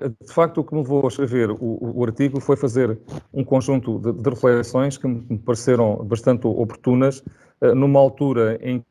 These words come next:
que, eh, podemos ter esquecido um pouco, mas continua presente na agenda e vamos ter que o discutir, eh, dois, duas questões essenciais, eh, que são, nomeadamente, a, a, a reforma da pac e com os planos estratégicos ao nível de cada Estado-membro e, portanto,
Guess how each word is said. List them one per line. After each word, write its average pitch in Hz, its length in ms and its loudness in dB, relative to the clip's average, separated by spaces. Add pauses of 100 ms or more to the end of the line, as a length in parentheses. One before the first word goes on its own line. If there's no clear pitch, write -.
que, 131 520 -4
eh, 104 600 -4
podemos 120 340 -2
ter 123 160 0
esquecido 117 500 -2
um 123 100 -2
pouco, 139 360 0 (320)
mas 131 180 0
continua 131 520 2
presente 120 680 -2
na 117 160 2
agenda 127 320 0
e 117 60 -2
vamos 113 180 -4
ter 113 160 -4
que 117 100 -8
o 107 40 -6
discutir, 131 580 -2 (500)
eh, 117 220 2
dois, 131 300 4
duas 143 180 0
questões 127 260 0
essenciais, 135 840 0
eh, 123 160 -4 (180)
que - 60 -20
são, 123 460 0 (280)
nomeadamente, 123 520 2
a, - 20 -2
a, 123 480 -6
a 117 80 -4
reforma 120 340 2
da 110 140 -2
pac 147 340 0 (560)
e 113 600 -2
com 131 160 0
os 123 100 -2
planos 123 540 0
estratégicos 113 1000 -4
ao 117 140 -2
nível 110 320 2
de - 140 -10
cada 107 240 0
Estado-membro 120 760 -2
e, 104 40 -8
portanto, - 380 -2